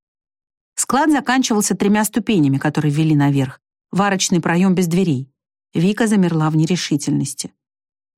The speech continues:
Она не представляла себе внутреннего устройства тюрьмы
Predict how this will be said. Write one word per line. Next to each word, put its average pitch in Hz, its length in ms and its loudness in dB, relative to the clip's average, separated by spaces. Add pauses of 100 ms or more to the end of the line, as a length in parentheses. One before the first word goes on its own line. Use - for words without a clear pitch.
Она 208 200 0
не 226 120 4
представляла 240 680 0
себе 156 280 -2
внутреннего 165 480 2
устройства 165 460 -2
тюрьмы 170 380 2